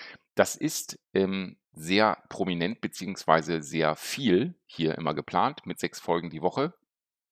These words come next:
Da könnte man jetzt sagen: „Bist du wahnsinnig? Genau das Spiel, was überhaupt keine Aufrufe hat, das machst du so oft.“ Aber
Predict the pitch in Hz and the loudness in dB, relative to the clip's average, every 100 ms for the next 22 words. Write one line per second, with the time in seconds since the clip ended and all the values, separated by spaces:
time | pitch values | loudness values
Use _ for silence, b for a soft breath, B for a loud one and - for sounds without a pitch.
0 | _ - - - - 98 90 85 - 80 | _ -12 -8 -6 -4 -2 0 0 4 6
1 | 92 104 82 87 - 73 76 101 120 117 | 6 2 -6 -10 -6 -2 -2 0 -4 -4
2 | - 82 85 85 - - - _ 185 - | -2 0 4 2 0 -10 -12 _ -20 -16
3 | - 95 92 80 82 78 80 - 76 65 | -10 0 2 2 0 2 2 2 0 0
4 | 90 98 90 90 - 82 - 85 - 73 | 0 -4 -2 -2 -2 -4 -4 -8 -8 -10
5 | 76 - - 113 - 76 85 | -10 -6 -4 -2 2 6 6